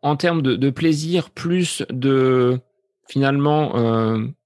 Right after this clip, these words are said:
joie de vivre sur des trails qui vont être relativement longs, où tu vas te retrouver forcément à un moment donné face à toi-même, ou, ou des formats plus, plus courts ? Qu'est-ce qui te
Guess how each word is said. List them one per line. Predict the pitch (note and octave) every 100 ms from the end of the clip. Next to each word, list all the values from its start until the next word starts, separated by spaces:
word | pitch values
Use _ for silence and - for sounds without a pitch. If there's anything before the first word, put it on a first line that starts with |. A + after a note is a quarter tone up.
| _ -
joie | B2+ D#3+
de | D3
vivre | D3 F#3 C#3+ -
sur | - E3 D3
des | C#3+
trails | - E3 D3+
qui | D3+
vont | C3
être | B2+ -
relativement | D#3 C#3+ - D3 D3+ D3+
longs, | F3+ A3 -
où | C3
tu | -
vas | C3
te | C3
retrouver | D3 - C#3+ D3+
forcément | C#3+ - D3 D3 D3+ D3
à |
un | B2
moment | B2+ C3
donné | B2+ C#3 C#3+
face | C3+ C3
à | C3+
toi-même, | - C#3+ E3 F#3+ B2 - - - - -
ou, | -
ou | C3+ C3+ C3+ C3 C#3
des | C#3+
formats | D#3+ E3+ F#3+
plus, | - E3+ E3+ D#3 C#3+
plus | E3
courts ? | - A#2+ A2+ A2 _ _
Qu'est-ce | F3+ -
qui | F3
te | - D3+ C#3+ C#3